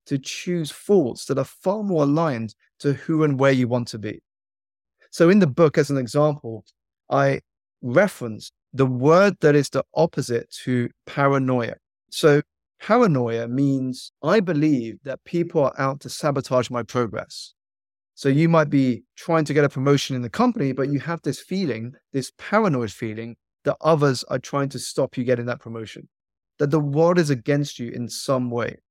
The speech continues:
Pronoia, which is the new word I want to introduce you to, is the opposite. It is the belief that the universe is conspiring in your favor, that life is working for you and not against you.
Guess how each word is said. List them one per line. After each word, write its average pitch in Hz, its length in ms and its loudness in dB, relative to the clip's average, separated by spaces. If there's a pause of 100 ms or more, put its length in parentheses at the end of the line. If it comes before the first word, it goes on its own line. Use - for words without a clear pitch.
(240)
Pronoia, 208 640 6
which 139 180 -2
is 127 120 -6
the 143 100 -2
new 147 320 4
word 143 160 4
I 131 60 4
want 123 220 -2
to 139 100 -8
introduce 131 500 -10
you 123 60 -4
to, 101 340 -10 (880)
is 156 220 0
the 156 140 2
opposite. 135 440 -2 (480)
It 151 120 4
is 160 120 2
the 165 100 -6
belief 156 440 2
that 156 160 0
the 139 100 0
universe 147 580 -2
is 135 200 -8
conspiring 143 800 -2
in 135 140 -4
your 123 100 -6
favor, 127 460 -4 (460)
that 143 120 2
life 147 380 2
is 143 120 -4
working 131 380 0
for 208 380 0
you 117 340 -2
and 127 240 -4
not 131 140 -2
against 120 460 -4
you. - 200 -16